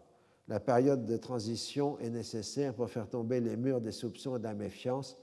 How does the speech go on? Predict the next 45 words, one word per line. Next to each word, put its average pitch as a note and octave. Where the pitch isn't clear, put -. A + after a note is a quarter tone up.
et B2
pour A#2+
poser C3
des A2+
bases B2+
d'une A2+
négociation A2+
continue A2+
sur A#2+
le G#2+
statut G#2+
final A2+
des G#2
territoires. -
En A2
ce -
qui B2
concerne A#2
les A2+
Golan, A2+
il A#2
est A2
marqué, G#2
je A2
cite, -
Les A#2
États-Unis C3+
maintiennent C3
les A#2+
assurances C3
fournies C3
le B2
premier B2
septembre A#2+
dix-neuf G#2+
cent A#2
soixante-quinze A2+
au G2+
Premier A#2+
ministre A#2
Rabin G#2+
par G#2+
le G#2+
président G2
Ford, B2